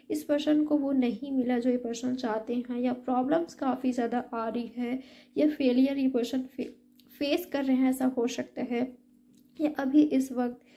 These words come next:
कुछ लॉस किया इस पर्सन ने, ये हो सकता है। तो आपकी कमी काफ़ी खल रही इस पर्सन को, आपको बहुत याद कर रहे हैं कि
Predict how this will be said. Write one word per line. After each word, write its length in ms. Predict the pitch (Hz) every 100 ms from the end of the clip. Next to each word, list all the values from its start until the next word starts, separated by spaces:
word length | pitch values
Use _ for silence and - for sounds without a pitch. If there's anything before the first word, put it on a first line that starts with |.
| _ _ _ _ -
कुछ 260 | 320 - 311 311 -
लॉस 420 | 262 262 247 302 -
किया 200 | - 262
इस 140 | 262
पर्सन 360 | - 247 247 247
ने, 120 | 247
ये 200 | 254 240
हो 180 | 262 269
सकता 420 | 262 247 - 233 247
है। 320 | 247 240 302 - - - _
तो 80 | 277 262 -
आपकी 300 | 269 269 339
कमी 280 | 320 302 311
काफ़ी 460 | 294 269 269 277 277
खल 260 | 277 247
रही 120 | 254 269
इस 80 |
पर्सन 340 | 262 247 254 254
को, 100 | 285
आपको 320 | 269 254 -
बहुत 300 | 269 262 269 254
याद 300 | 233 240 262
कर 180 | 262
रहे 260 | 240 247 240
हैं 240 | 247 262
कि 300 | - - 269